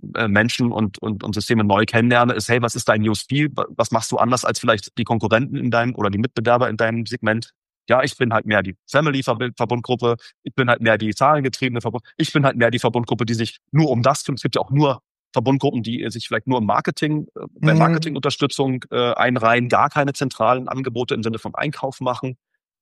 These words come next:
Speaker 1: Also da gibt es wirklich einen riesengroßen Blumenstrauß, ähm, hab eigentlich fast alles mittlerweile gesehen. Und du,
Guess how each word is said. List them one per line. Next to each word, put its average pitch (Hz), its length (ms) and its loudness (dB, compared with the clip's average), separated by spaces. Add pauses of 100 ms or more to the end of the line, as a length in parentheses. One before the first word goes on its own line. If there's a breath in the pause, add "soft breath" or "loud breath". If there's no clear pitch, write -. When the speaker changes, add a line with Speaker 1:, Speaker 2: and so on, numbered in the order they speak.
(100)
Speaker 1:
Also 120 140 2
da 131 60 6
gibt - 160 -2
es - 300 -6
wirklich 139 320 0 (240)
einen 131 120 -2
riesengroßen 147 500 2
Blumenstrauß, 135 760 0
ähm, 117 340 -2
hab 107 160 -4
eigentlich 135 200 -2
fast - 220 -4
alles 143 200 0
mittlerweile 117 460 2
gesehen. 120 340 0 (240)
Und 147 160 0
du, 151 80 4